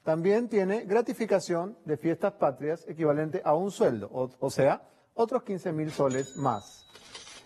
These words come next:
Tiene también sus gastos de escolaridad, que ascienden a la misma suma, o un, un sueldo más, quince mil seiscientos soles. Tiene una gratificación de Navidad,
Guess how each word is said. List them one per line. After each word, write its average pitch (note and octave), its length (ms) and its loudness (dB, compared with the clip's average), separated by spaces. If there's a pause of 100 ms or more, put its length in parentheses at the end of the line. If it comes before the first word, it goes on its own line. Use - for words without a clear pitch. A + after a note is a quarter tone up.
(260)
Tiene F3 220 4
también G#3 380 4
sus E3+ 240 -4
gastos G3+ 440 2
de C#3+ 60 0
escolaridad, A#2+ 720 0 (1000)
que G#3+ 240 4 (120)
ascienden F#3 600 0
a C#3+ 80 2
la B2+ 80 2
misma D3 260 0
suma, A2 380 -6 (400)
o C3+ 80 2
un, D3 260 0
un D3+ 80 -2
sueldo E3+ 240 2
más, D#3+ 320 -2 (160)
quince F#3 400 0
mil D3+ 320 0 (320)
seiscientos C#3 760 2
soles. - 540 -10 (1500)
Tiene C4 200 4
una D4 100 6
gratificación A3+ 640 2
de B3 120 0
Navidad, G3 540 4